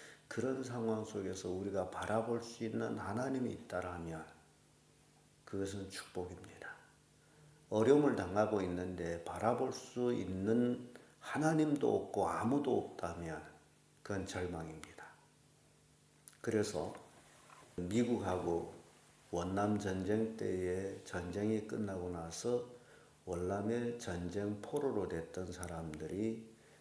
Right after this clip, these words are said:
미국으로 돌아갑니다. 그런데 돌아가서 그 결과를 봤더니 전쟁 포로로 있으면서 비인간적인 학대를 받은 이 전쟁 포로들이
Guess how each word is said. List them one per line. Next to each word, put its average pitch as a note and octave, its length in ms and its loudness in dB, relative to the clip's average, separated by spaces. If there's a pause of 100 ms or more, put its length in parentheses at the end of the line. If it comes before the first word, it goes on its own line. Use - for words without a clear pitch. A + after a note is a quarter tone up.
(300)
미국으로 F2+ 500 -2
돌아갑니다. - 800 -6 (800)
그런데 G#2 580 0 (360)
돌아가서 A2+ 840 4 (480)
그 G#2 220 -4
결과를 G2 540 0
봤더니 F2+ 720 -6 (960)
전쟁 G#2+ 540 2
포로로 C#3+ 420 4
있으면서 F#2+ 680 -2 (160)
비인간적인 A#2+ 1300 -2
학대를 A#2+ 600 0
받은 F#2 520 -4
이 G#2 240 -2
전쟁 F#2+ 580 -4
포로들이 G2 840 -2